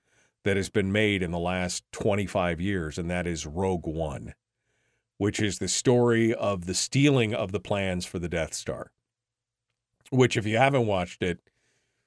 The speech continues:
it's, it's amazing. It's an amazing, it's a lot of fun. It's, oh, it's bittersweet,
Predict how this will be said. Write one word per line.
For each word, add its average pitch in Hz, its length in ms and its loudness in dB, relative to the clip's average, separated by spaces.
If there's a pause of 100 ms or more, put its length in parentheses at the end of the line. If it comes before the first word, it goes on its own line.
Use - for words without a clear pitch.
(720)
it's, - 560 0 (580)
it's - 500 2
amazing. 92 600 -2 (480)
It's 120 200 2
an 104 100 0
amazing, 107 760 0
it's 92 200 -6
a 98 60 0
lot 110 360 2
of 110 60 -2
fun. 101 520 -2
It's, - 640 -6 (800)
oh, 95 380 -2
it's 90 140 -8
bittersweet, 117 800 2